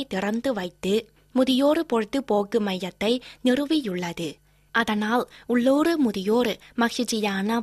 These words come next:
வாழ்க்கை நடத்தி வருகின்றனர். செவ்வாய்க்கிழமை பிற்பகல் தோறும் ஊசி நகரின் சிங்யாங் விளையாட்டு மற்றும் பண்பாட்டு மையத்தின் பெரிய அறையில் பத்துக்கு அதிகமான நடுத்தர வயதான மற்றும்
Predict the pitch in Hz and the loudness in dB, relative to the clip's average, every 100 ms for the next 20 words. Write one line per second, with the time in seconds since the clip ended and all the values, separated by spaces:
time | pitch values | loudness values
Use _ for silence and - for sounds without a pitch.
0 | 208 196 196 240 247 190 196 - 269 226 | 0 -2 0 0 0 -2 -4 -2 -2 0
1 | 220 262 - 185 175 175 180 170 - _ | -2 -2 -4 -4 -4 -6 -6 -8 -12 _
2 | _ _ _ - - 262 226 254 269 294 | _ _ _ -18 -4 0 2 2 2 2
3 | 214 190 202 214 220 220 214 190 208 196 | 0 0 -2 -2 0 0 0 -4 -4 -6
4 | 190 190 220 - - - - 226 247 - | -4 -2 -2 -4 -16 -14 -2 2 2 4
5 | 277 226 - 202 214 240 254 - - - | 4 2 0 -2 0 0 -2 -12 -4 0
6 | 330 339 247 190 208 208 214 220 190 196 | 2 2 0 -2 -2 0 0 2 0 0
7 | 247 202 - 247 254 302 - - 269 302 | 0 -2 -2 -2 0 -2 -10 0 2 4
8 | 202 185 196 240 202 196 185 - 247 254 | 2 0 0 0 0 -2 -4 0 0 0
9 | - 214 240 254 285 - 185 180 220 220 | -2 0 0 2 0 0 -2 -2 0 -2
10 | - _ _ 233 233 240 - 320 - 214 | -4 _ _ 2 4 2 2 2 4 2
11 | - 240 220 202 202 196 208 208 226 208 | 2 0 2 2 0 0 0 0 0 0
12 | 202 220 202 196 196 190 190 247 214 - | 0 0 -2 -2 -2 -2 0 0 0 -4
13 | 208 | -2